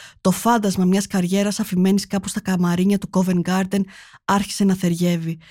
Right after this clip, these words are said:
Η Μαρία ήταν σαφές από χρόνια πως δεν κατάφερε να συνδυάσει προσωπική και επαγγελματική ευτυχία, αλλά ξαφνικά είχε βρεθεί εγκαταλειμμένη από όλα εκείνα στα οποία αφιέρωσε τη ζωή της.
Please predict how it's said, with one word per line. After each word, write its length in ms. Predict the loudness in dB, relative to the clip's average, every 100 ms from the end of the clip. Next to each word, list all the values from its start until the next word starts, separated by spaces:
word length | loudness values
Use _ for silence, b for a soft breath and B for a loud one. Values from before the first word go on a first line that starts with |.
| B B
Η 100 | 4
Μαρία 340 | 4 4 2
ήταν 220 | 0 -2
σαφές 460 | -2 -4 -2 -2 -2
από 160 | -2 -4
χρόνια 500 | 0 2 4 2 0
πως 160 | -2
δεν 120 | 0
κατάφερε 480 | 0 0 -2 -2 -2
να 100 | 0
συνδυάσει 600 | 0 -2 0 0 -2 -4
προσωπική 680 | -8 -4 -4 -6 -6 -4 -4 B B B
και 80 | -2
επαγγελματική 760 | 0 2 2 2 0 -4 -2
ευτυχία, 640 | 0 -2 -8 -4 0 0 -2 B B B
αλλά 200 | 0 0 2
ξαφνικά 580 | -2 0 -2 0 2
είχε 160 | 2 2
βρεθεί 340 | 0 0 0
εγκαταλειμμένη 920 | 0 0 0 0 2 2 2 4 2 0 B B
από 320 | -6 -4 2
όλα 220 | 4 4 2
εκείνα 380 | 0 0 0
στα 140 | 0 -2
οποία 260 | -2 -2
αφιέρωσε 500 | -2 -2 -2 -2 -2
τη 120 | -6 -4
ζωή 340 | -2 -4 -6
της. 360 | -10 -10 -12